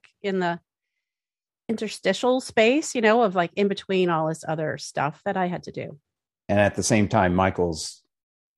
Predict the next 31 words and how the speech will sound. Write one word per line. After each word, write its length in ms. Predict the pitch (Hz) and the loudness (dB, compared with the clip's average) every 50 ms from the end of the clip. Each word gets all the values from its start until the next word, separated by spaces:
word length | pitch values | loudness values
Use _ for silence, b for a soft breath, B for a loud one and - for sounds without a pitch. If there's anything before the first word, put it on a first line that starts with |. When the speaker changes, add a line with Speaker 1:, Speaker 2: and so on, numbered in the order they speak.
| _ _ _ _ _ - | _ _ _ _ _ -4
Speaker 2:
your 160 | 98 98 95 | 0 2 4
husband, 400 | 90 107 98 82 - 92 78 80 | 6 6 4 4 2 0 -2 -2
that 140 | 82 80 80 | -2 -4 -4
is, 360 | 82 82 82 82 82 - - - | -4 -4 -4 -4 -4 -8 -6 -2
was 260 | 82 90 87 80 - | -2 0 0 -2 0
Speaker 1:
Yeah. 100 | - 98 | 2 2
Speaker 2:
working 420 | 95 85 - - 90 85 85 85 87 | 2 2 2 2 0 2 2 2 2
and 320 | 87 82 82 78 78 - _ - | 0 0 0 -2 -4 -8 _ 0
doing 260 | - 107 92 90 87 85 | 2 2 2 2 0 2
jobs. 340 | - 95 90 90 90 - | 2 4 4 4 2 2
Now, 280 | 107 95 87 85 85 98 - | 0 0 0 0 -2 -2 -2
you 140 | 104 107 113 | -2 -2 0
said 200 | - - 110 101 | 2 2 2 4
he 80 | 101 95 | 2 2
was 180 | 92 92 - | 0 -2 -2
in 240 | 104 95 92 90 82 - | -2 -4 -4 -4 -6 -6
Cambridge. 520 | - - 110 107 107 87 80 71 78 - - | -2 0 2 2 2 2 0 -2 -4 -6 -8
Was 140 | 80 80 - | -8 -6 -4
he 160 | 92 90 90 | -2 -2 0
working 440 | 82 85 90 87 - - 90 87 80 | 0 0 0 -2 -2 -2 -4 -2 0
for 180 | - 95 87 | 2 2 4
a 60 | 82 - | 4 4
firm? 340 | - 95 90 104 127 143 - _ _ _ _ _ _ _ _ _ - | 2 2 2 2 0 -4 -10 _ _ _ _ _ _ _ _ _ -6
Speaker 1:
Yeah, 160 | - 226 202 | 0 0 2
this 200 | 170 180 226 - | 2 0 -2 -6
was 100 | - 233 | -6 -6
before 440 | - 208 185 - - 202 190 190 180 | -4 -6 -6 -4 0 2 4 4 4
we 100 | 180 170 | 2 0
started 380 | 151 - - 160 156 151 139 - | -4 -2 -2 -2 0 -2 -2 -4
our 140 | - - 147 | -6 -8 -8
thing. 240 | - - - - | -10 -14 -14 -14